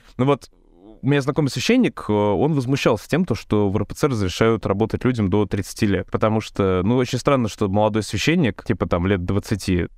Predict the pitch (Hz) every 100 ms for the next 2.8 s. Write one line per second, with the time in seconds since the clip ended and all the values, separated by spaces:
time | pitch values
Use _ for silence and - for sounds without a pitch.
0 | 98 110 107 101 - 120 170 - - 107
1 | 101 95 113 - 107 101 104 95 - 185
2 | 143 98 120 117 127 117 110 -